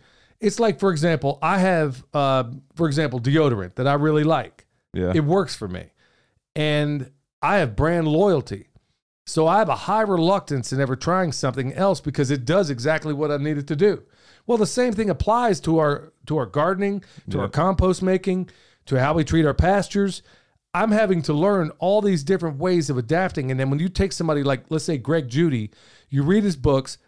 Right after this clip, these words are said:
Speaker 1: they're fantastic. He drops tons of information out there. Nothing is proprietary. And then when you go check on him to what he's doing now, it's something totally different than what he wrote about in the book.
Speaker 2: Yep.
Speaker 1: Every single one of those methods works,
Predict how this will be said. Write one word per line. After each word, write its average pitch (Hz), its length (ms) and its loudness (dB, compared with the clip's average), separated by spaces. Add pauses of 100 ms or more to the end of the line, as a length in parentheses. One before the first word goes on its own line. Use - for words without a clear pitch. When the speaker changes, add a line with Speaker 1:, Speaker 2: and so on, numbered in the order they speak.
Speaker 1:
they're 123 100 -6
fantastic. 151 800 -2
He 117 80 -4
drops 120 420 -2
tons 220 380 -4
of 139 100 0
information 139 580 -2
out 113 200 -4
there. 113 260 -2 (300)
Nothing 208 360 2
is 156 120 0
proprietary. 135 840 -2
And 160 140 0
then 180 100 2
when 185 100 2
you 196 60 -2
go 202 120 4
check 190 320 -2
on 190 140 0
him 156 100 -2
to 143 80 -4
what 160 160 0
he's 151 140 -2
doing 151 240 -2
now, 143 380 -2 (260)
it's 160 160 -4
something 139 480 -2 (240)
totally 185 380 2
different 143 340 0
than 127 140 -4
what 139 120 0
he 131 60 0
wrote 175 240 2
about 120 280 -2
in 151 40 -6
the 147 80 -2
book. 214 400 -2 (180)
Speaker 2:
Yep. 92 220 -4 (460)
Speaker 1:
Every 226 400 4
single 220 380 2
one 220 240 0
of 185 80 -2
those 165 200 2
methods 160 480 -2
works, 208 600 0